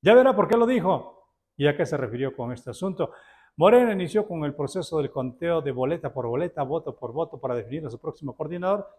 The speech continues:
y también próximo, próximo candidato a la presidencia de la República. Hoy arrancaron el conteo y mañana dan a conocer,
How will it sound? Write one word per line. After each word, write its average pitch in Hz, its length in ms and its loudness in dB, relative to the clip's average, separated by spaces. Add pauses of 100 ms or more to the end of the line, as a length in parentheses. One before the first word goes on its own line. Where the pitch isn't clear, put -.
(120)
y 254 80 -6
también 247 360 0
próximo, 156 520 -6 (180)
próximo 156 380 -6
candidato 127 400 -6
a - 20 -2
la 110 80 -2
presidencia 113 480 -12
de 110 40 -12
la 107 100 -8
República. 107 680 -14
Hoy 277 140 4
arrancaron 220 460 0
el 208 80 -8
conteo 214 420 -2 (480)
y 156 80 -6
mañana 185 300 -2
dan 165 260 0
a 143 120 -6
conocer, 131 440 -6